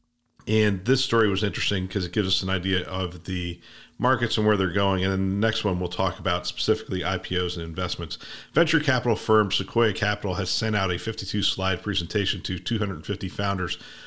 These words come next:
warning them that the current market situation presents a crucible moment for the world. They believe the geopolitical crisis in Europe, turbulent financial markets,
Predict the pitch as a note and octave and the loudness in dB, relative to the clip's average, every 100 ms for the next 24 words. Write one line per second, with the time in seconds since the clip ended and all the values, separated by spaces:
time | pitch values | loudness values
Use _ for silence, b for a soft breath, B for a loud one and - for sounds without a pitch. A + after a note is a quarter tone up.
0 | B A2+ C3+ C#3 A2+ G#2 G2+ G2 - - | B 2 6 6 6 6 4 0 -2 0
1 | A2 F#2+ G2+ G2 F#2 - F#2 F#2+ F#2+ F2+ | 2 2 0 0 -2 -4 0 0 0 0
2 | F2 F#2 G2 F2+ F2 - B2+ - G#2+ F#2+ | -2 -2 -2 -2 -4 -2 -2 2 2 2
3 | G2+ G2+ - - B2 A2+ F#2+ G2 F#2+ F2 | 2 0 -2 -2 2 4 4 4 2 0
4 | B B B - C3+ C3+ C3 A#2+ G#2 F#2 | B B B 0 4 6 4 4 2 0
5 | A2+ B2+ A2+ - A2 G2 G#2 F2 - A#2 | 2 4 4 4 2 4 2 0 -2 0
6 | G#2+ G2 G2 F#2+ A2 B2 A2 - B2 A2 | 0 -2 0 2 4 4 2 0 -2 2
7 | G#2 F2+ E2+ F#2 G2 G2+ F#2+ F#2 F#2 F#2 | 2 0 -2 -2 0 0 0 0 0 -2
8 | - | -6